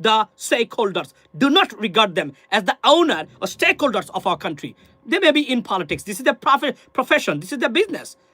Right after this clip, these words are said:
right? That's why they're doing it, they're everywhere, but it doesn't mean they're the owner of this country। এটা আমি বলেছি দ্ব্যর্থহীন ভাষায় প্রত্যেকটাই, প্রত্যেকটা জায়গাতে। আচ্ছা,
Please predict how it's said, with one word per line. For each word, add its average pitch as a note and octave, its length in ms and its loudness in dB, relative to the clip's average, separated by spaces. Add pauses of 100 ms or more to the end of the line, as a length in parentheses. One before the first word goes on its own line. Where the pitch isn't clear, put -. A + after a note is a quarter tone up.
right? C4 260 0
That's G#3 180 -4
why B3 120 0
they're A#3+ 220 0
doing E4+ 200 2
it, D#3+ 100 -4
they're F#3+ 440 2
everywhere, G3+ 360 2 (400)
but A#3 100 2
it C4 80 0
doesn't C4 220 2
mean A#3+ 320 2 (200)
they're G#3+ 160 4
the - 80 -2
owner B3 240 4
of F3 80 0
this D3+ 160 -6
country। F3 260 -4
এটা A3 100 2
আমি A#3+ 100 0
বলেছি G#3+ 340 -2 (240)
দ্ব্যর্থহীন A#3+ 520 4
ভাষায় F#3+ 260 0 (200)
প্রত্যেকটাই, G3+ 480 0
প্রত্যেকটা F#3+ 720 -4 (280)
জায়গাতে। C#3+ 380 -4 (220)
আচ্ছা, - 220 -10